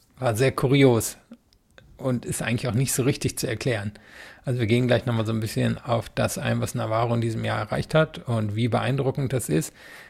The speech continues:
Aber es waren schräge, <laughs> schräge letzte zwanzig Minuten oder so. Weil, wenn man sich jetzt nochmal den zweiten Satz an sich anschaut, es war jetzt nicht so, dass Badosa komplett dominiert hat, während sie auf fünf eins davongezogen ist. Das waren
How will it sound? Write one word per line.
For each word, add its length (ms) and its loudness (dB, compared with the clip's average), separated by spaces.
Aber 260 2
es 160 -2
waren 640 2
schräge, 880 4
<laughs> 120 -20
schräge 720 6
letzte 680 -2
zwanzig 640 -4
Minuten 400 -2
oder 240 -8
so. 160 -10
Weil, 340 2
wenn 180 2
man 140 4
sich 80 2
jetzt 160 0
nochmal 380 4
den 180 2
zweiten 380 0
Satz 320 2
an 240 0
sich 280 0
anschaut, 420 2
es 140 -12
war 160 2
jetzt 320 0
nicht 220 0
so, 240 2
dass 220 0
Badosa 800 4
komplett 500 0
dominiert 420 2
hat, 180 0
während 200 0
sie 80 0
auf 60 -6
fünf 200 0
eins 240 -2
davongezogen 720 0
ist. 260 -4
Das 160 -2
waren 260 0